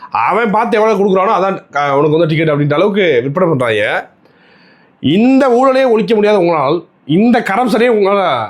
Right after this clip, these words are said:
ஒழிக்க முடியல அப்படின்னா நீங்க எப்படி ஆட்சிக்கு வந்து என்ன செய்ய போறீங்க அப்படிங்கிற கேள்வி தானே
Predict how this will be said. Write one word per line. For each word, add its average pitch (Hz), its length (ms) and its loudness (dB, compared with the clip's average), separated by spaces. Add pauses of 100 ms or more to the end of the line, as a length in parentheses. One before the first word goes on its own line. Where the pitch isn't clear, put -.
ஒழிக்க 165 220 0
முடியல 160 160 2
அப்படின்னா 123 280 -4
நீங்க 180 180 0
எப்படி 208 160 -2
ஆட்சிக்கு 185 360 -2
வந்து 180 120 2
என்ன 180 120 0
செய்ய 156 140 -2
போறீங்க 143 220 0 (360)
அப்படிங்கிற 135 260 0
கேள்வி 170 260 -2
தானே 202 200 0